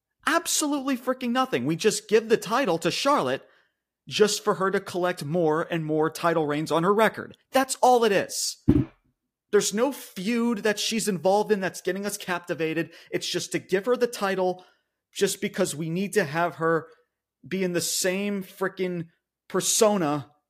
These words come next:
as her father and, and be the greatest women's wrestler on this God's green earth. That's all it is. And it's bullshit because she's just not. I can name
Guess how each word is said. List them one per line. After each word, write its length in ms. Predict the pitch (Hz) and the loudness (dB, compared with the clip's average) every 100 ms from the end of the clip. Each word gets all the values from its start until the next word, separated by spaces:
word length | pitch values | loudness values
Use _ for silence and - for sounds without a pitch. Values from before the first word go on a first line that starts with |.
| - | -2
as 180 | 185 | 0
her 100 | 185 | 0
father 640 | 180 - 160 151 135 127 - _ _ _ _ _ _ | 0 2 2 2 2 0 -4 _ _ _ _ _ _
and, 120 | 170 - | -6 -2
and 160 | 165 | -2
be 80 | 165 | 0
the 120 | 165 170 | -2 -2
greatest 460 | 180 175 180 - | 2 2 2 0
women's 300 | 170 165 147 | 0 0 2
wrestler 440 | 160 156 - 143 139 | 2 2 0 -2 -2
on 140 | 147 | -2
this 180 | 147 - | -2 0
God's 340 | - 143 143 | 2 2 0
green 240 | - 147 123 | -4 -4 -2
earth. 180 | 120 | -2
That's 200 | - 214 | 0 2
all 220 | - 214 220 | 6 6 6
it 80 | |
is. 380 | 214 175 - - - | 4 0 -4 -6 -2
And 100 | 180 | -2
it's 140 | 185 | -4
bullshit 600 | - 208 220 - 143 143 | 0 2 2 2 -2 -2
because 320 | 160 - 160 151 | -4 -2 0 0
she's 260 | - 160 | -4 -6
just 240 | - 160 170 | -4 -4 2
not. 300 | 190 117 - - - | 2 2 -2 -16 -6
I 120 | 139 | -2
can 240 | 147 170 151 | -2 -2 0
name 320 | 160 160 151 | 0 0 -2